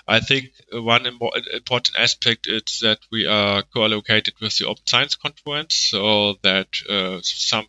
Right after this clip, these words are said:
participants visit both events.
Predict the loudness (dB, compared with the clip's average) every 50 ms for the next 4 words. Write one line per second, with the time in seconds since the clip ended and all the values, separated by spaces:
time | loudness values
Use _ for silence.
0 | _ _ _ -2 0 2 2 0 0 -4 -2 -2 -2 -2 -2 -4 -6 -6 -6 -8
1 | -10 _ _ _ _ _ -14 -12 -2 0 0 2 4 4 2 2 0 _ _ 4
2 | 4 4 2 -2 -6 -6 -6 -6 -2 -2 -2 -2 -2 -4 -8 -10